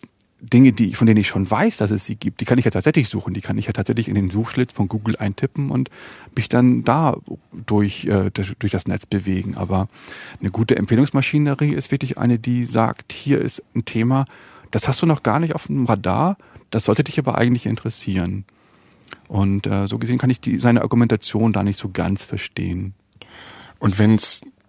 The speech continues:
Speaker 2: zu viel von einem Thema gibt, wie machst du das bei River? Also zum Beispiel ist mir natürlich diese Woche aufgefallen, die Seite war sehr voll mit Überschriften zur Affäre um den Bundespräsidenten. Das ist ja auch heute wieder so.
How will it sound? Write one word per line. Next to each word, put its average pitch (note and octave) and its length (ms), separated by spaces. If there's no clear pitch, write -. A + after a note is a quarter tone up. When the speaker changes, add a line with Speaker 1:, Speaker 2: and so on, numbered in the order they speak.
Speaker 2:
zu - 180
viel C#3 340
von A2 320
einem A2 320
Thema C#3+ 360
gibt, C#3 380
wie A#2 100
machst C3 260
du B2 40
das A#2 200
bei G#2 100
River? A2+ 320
Also G2+ 180
zum A2+ 140
Beispiel A#2 380
ist A2+ 160
mir A#2 160
natürlich A2 420
diese A2 280
Woche G#2+ 600
aufgefallen, G2 760
die F#2 100
Seite F#2 360
war F2+ 120
sehr F2 200
voll F#2+ 200
mit F#2 140
Überschriften F2+ 580
zur - 240
Affäre E2 380
um E2+ 140
den D#2 160
Bundespräsidenten. D2 920
Das - 160
ist - 140
ja - 60
auch - 160
heute F2+ 320
wieder D#2+ 220
so. D2+ 180